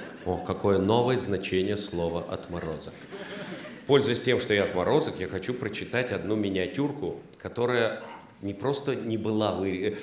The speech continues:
не просто была вырезана, а которую не допустили для съемок даже.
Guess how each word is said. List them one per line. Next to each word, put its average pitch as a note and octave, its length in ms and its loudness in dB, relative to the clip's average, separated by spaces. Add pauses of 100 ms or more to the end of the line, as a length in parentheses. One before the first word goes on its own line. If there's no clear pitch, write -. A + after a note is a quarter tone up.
(260)
не A#2 280 2
просто F3+ 340 4
была A#2 380 4
вырезана, F2+ 640 -2
а - 160 -4
которую C3+ 420 2
не B2+ 120 4
допустили B2+ 680 0
для A2 220 2
съемок D2+ 680 0
даже. - 300 -12